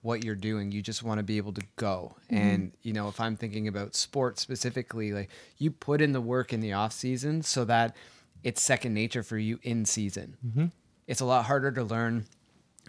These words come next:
Speaker 1: a new, you know, style to do something, for
Speaker 3: Mm-hmm.
Speaker 1: example, um, while you're also simultaneously trying to deliver on that thing.
Speaker 3: Yes.
Speaker 1: Whereas in the off season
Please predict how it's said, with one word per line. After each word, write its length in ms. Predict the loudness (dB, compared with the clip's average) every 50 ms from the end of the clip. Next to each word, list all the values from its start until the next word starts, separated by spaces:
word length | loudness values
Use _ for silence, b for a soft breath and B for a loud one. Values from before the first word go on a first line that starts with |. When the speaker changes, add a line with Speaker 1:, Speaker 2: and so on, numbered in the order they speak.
| -14 _
Speaker 1:
a 80 | 0 0
new, 460 | 2 2 2 2 0 0 0 -2 -4 -8 -12 _
you 120 | -6 -4
know, 220 | -2 -2 -4 -4 -6 -10 _ _ _ _ _ _ _ _ _ _ _ _ _ _ _ _ -20 _ _ _ _ _ _ _ _ _
style 580 | -2 -2 2 4 4 4 6 6 6 4 4 2
to 80 | -2 -4
do 200 | -2 -2 -2 -2
something, 560 | 0 0 -2 -2 -2 -4 -6 -6 -6 -8 -10 -14 -6
for 120 | 0 0 0
Speaker 3:
Mm-hmm. 60 | 2
Speaker 1:
example, 540 | 2 0 2 2 0 -2 -4 -10 -12 -12 B B B B B B B
um, 580 | -4 0 2 2 4 4 4 2 2 0 -2 -4 -8 _ _
while 260 | 0 2 4 4 4
you're 160 | 2 0 0
also 440 | 0 0 0 0 0 0 0 -2 -2
simultaneously 840 | 0 2 2 4 2 2 -4 -4 -4 -2 -2 -2 -2 -4 -4 -6 -6
trying 300 | -6 -4 -4 -2 -2 -2
to 60 | -2
deliver 480 | -2 -2 0 2 2 2 0 0 -2 0
on 140 | 0 0 0
that 200 | -2 -2 -2 _
thing. 320 | -2 -2 -2 -2 -4 -8 -14 -18 -12
Speaker 3:
Yes. 140 | -10 -10 -10 B B B B B B
Speaker 1:
Whereas 720 | -8 -2 0 2 2 4 4 4 4 4 4 2 0 -4 -4
in 120 | -4 -4
the 120 | -2 0
off 220 | 0 2 0 2 0
season 720 | 0 0 0 0 -2 -2 -2 -2 -2 -2 -2 -4 -6 -8